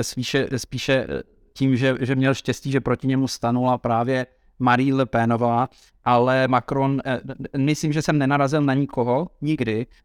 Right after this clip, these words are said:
kdo by Macrona obhajoval. Fakt ani na jednoho člověka. Eh,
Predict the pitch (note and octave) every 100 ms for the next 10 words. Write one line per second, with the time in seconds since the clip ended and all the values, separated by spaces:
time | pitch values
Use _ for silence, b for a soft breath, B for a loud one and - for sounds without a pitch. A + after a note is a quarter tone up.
0 | - C3 C3+ C3 C3+ A#2+ C3 C3 - B2
1 | B2 A#2+ G#2+ A2 C#3 - D3 D3+ C#3+ -
2 | C3+ B2+ C#3+ C#3 D3 - B2 A#2+ A2 -
3 | A2 - b b - B2